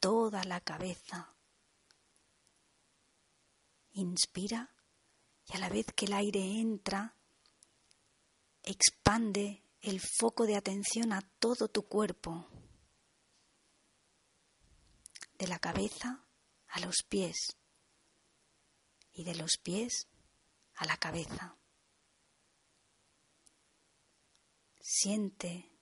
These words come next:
y observa las sensaciones en todo tu cuerpo. Y con cuidado, en la siguiente exhalación,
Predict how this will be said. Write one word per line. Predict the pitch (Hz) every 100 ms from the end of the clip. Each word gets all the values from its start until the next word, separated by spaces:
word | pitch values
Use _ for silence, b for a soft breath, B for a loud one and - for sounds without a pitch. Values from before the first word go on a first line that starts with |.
| _ -
y | 190
observa | 180 - - 214 - 240
las | 208 180
sensaciones | - 175 175 180 - 190 196 196 208 185
en | 175 160 - _ _ _ _ _ _
todo | 196 226 214 214 196 196
tu | 185
cuerpo. | - 190 180 - 170 170 - _ _ _ _ _ _ _ _ _ _ _ _ _ _ _ _ _ _ _ _ _ _ _ _ _ _ _ _ _ _ _ _ _ -
Y | -
con | - 180
cuidado, | - 175 175 202 214 240 247 - - - _ _ _ _ _ _ _ _ _ _ _
en | 180
la | 170
siguiente | 160 175 170 196 185 185
exhalación, | 170 - 175 160 - - 202 196